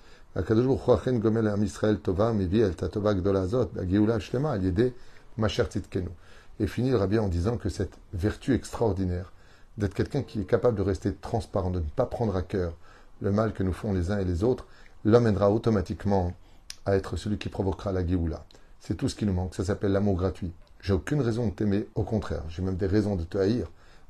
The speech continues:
Je vais quand même t'aimer. Tu sais pourquoi ? Parce que je suis certain qu'au fond de toi, t'es pas si mauvais que ça, et que c'est ce que je vais essayer de dévoiler à travers le bien que je vais te faire,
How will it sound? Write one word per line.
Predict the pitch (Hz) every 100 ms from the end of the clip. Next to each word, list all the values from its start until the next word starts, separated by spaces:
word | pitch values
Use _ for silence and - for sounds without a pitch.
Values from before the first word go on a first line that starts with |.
| -
Je | 92
vais | 110
quand | 139
même | 131 107
t'aimer. | 117 98 87
Tu | 107
sais | 110
pourquoi ? | 110 - 120 107
Parce | 92
que | - 92
je | 82
suis | 90 95
certain | - 87 101
qu'au | 90
fond | 101 98
de |
toi, | 87 92
t'es | 90
pas | - 104
si | -
mauvais | 101 90
que | 90
ça, | - 123 - - - - - - -
et | 104
que | - 104 95
c'est | -
ce | 87
que | 104
je | 82
vais | 92 90 90 -
essayer | 98 92 98 98
de | 92
dévoiler | 87 95 90 90 87 - -
à | -
travers | - 104 95
le | 87
bien | 85 107
que | -
je | 82
vais | 87
te | 92
faire, | 92 98 95